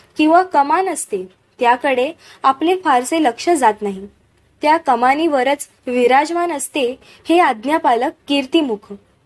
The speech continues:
अगदी देवांच्या सुद्धा वरती. दक्षिण भारतात तर शिवमंदिराच्या शिखरावर ही कीर्तिमुखे कोरलेली असतात.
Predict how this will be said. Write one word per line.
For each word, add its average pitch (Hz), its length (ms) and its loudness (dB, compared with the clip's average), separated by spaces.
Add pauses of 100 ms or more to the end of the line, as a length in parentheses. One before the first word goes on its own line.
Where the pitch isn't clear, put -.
(360)
अगदी 240 360 2
देवांच्या 262 540 0
सुद्धा 233 400 -6
वरती. 202 400 -6 (640)
दक्षिण 277 520 0
भारतात 311 420 0 (140)
तर 226 120 -2 (360)
शिवमंदिराच्या 370 1000 4
शिखरावर 294 640 -2 (440)
ही 370 220 4
कीर्तिमुखे 302 720 0
कोरलेली 262 540 0
असतात. 208 340 -6